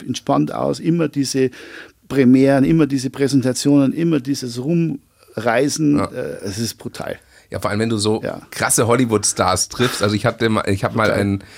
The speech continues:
Speaker 2: in, in New York in einem Restaurant,
Speaker 1: Ja.
Speaker 2: also ganz zufällig war da Morgan Freeman vor mir gestanden. Und du weißt überhaupt gar nicht, also ich bin jetzt ke-, ke-, kein, kein, kein Fanboy oder so, wo ich dann sag, so, ich muss jetzt da unbedingt ein Foto
Speaker 1: Ja.
Speaker 2: oder den anreden,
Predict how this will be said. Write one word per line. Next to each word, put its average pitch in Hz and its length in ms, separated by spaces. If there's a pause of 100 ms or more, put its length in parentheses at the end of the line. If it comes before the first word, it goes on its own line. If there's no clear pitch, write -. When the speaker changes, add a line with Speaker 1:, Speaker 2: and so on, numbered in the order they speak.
(140)
Speaker 2:
in, 104 180
in 101 120
New 104 80
York 113 240
in 123 60
einem 110 80
Restaurant, 113 380
Speaker 1:
Ja. - 20
Speaker 2:
also 104 220 (360)
ganz - 520
zufällig 135 460 (300)
war 107 120
da 110 80
Morgan 110 280
Freeman 131 440
vor 85 120
mir 85 160
gestanden. 87 400 (420)
Und 131 220 (260)
du 110 220
weißt 123 280
überhaupt 135 340
gar 147 160
nicht, 170 100
also 123 140
ich 127 220
bin - 120
jetzt 131 220
ke-, 180 100 (240)
ke-, 113 300
kein, 113 380
kein, 131 180
kein - 180
Fanboy 160 420
oder 127 120
so, 131 160
wo 117 140
ich 120 80
dann 107 120
sag, 107 140
so, 110 80
ich 104 100
muss 107 160
jetzt 123 160
da - 60
unbedingt 110 360
ein - 60
Foto 135 240
Speaker 1:
Ja. 110 160
Speaker 2:
oder 90 220
den 98 200
anreden, 131 400